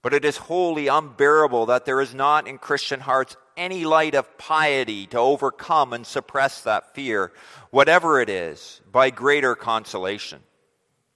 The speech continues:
He says in a, in a simpler manner, he says, "Let us, however, consider this settled, that no one has made progress in the school of Christ,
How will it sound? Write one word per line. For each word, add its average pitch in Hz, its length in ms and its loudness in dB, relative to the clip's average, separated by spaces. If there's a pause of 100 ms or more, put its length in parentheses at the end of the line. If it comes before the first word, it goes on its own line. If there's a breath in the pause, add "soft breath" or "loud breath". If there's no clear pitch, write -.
(1000)
He 101 80 -14
says 123 340 0
in 104 120 -10
a, 90 180 -14
in 95 120 -20
a 90 120 -20
simpler 156 500 -4
manner, 98 360 -8
he 113 100 -12
says, 117 340 0 (260 loud breath)
"Let 156 200 6
us, 170 200 4
however, 156 380 4
consider 175 520 -2
this 147 180 0
settled, 123 720 0 (300 soft breath)
that 113 180 0
no 135 240 2
one 117 280 2
has 113 220 -4
made 127 460 -8
progress 117 640 0
in 131 80 -10
the 131 80 -6
school 208 340 -4
of 180 100 0
Christ, - 600 -10